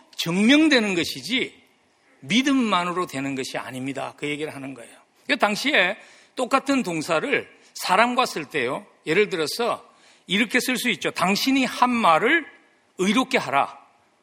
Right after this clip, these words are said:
"당신이 한 말을 디카요 하라." 그 영어로 하면 이거죠. "Justify what you said." 그렇게 말하면 당신이 말한 것을 바르게 하라 이게 아니죠. 당신이 말한 것이 진실이라는 것을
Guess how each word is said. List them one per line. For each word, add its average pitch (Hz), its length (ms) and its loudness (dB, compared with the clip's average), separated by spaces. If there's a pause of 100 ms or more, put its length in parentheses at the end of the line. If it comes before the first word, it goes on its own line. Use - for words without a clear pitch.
(240)
"당신이 233 420 2
한 220 160 6
말을 208 480 2 (240)
디카요 240 520 4
하라." 175 400 0
그 156 220 -4
영어로 202 320 0
하면 226 180 0
이거죠. 147 360 -6 (300)
"Justify 220 800 4
what 156 280 -2
you 175 60 -8 (100)
said." 175 300 -4 (140)
그렇게 185 260 -2
말하면 143 640 0 (360)
당신이 277 540 4
말한 190 480 6
것을 185 440 2 (220)
바르게 247 360 4
하라 208 220 6
이게 151 180 0
아니죠. 131 500 -2 (240)
당신이 175 520 -6
말한 131 440 0
것이 175 400 -10 (220)
진실이라는 147 800 -6
것을 110 340 -8